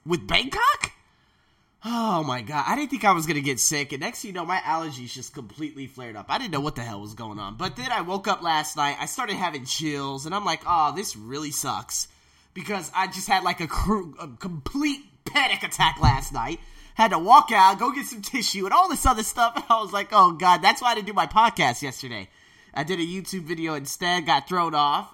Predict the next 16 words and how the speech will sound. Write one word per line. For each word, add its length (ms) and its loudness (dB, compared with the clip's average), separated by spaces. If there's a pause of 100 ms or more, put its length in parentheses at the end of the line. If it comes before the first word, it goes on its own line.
uh, 400 -2
visited 340 -10
a 60 -12
friend, 340 -6
so 180 -6
didn't 260 -6
get 260 -6
anything 420 0
handled 380 -8
yesterday, 480 -8
but 200 -10
today, 600 -6 (300)
regardless 920 2
of 360 8
my 300 10
allergies 580 2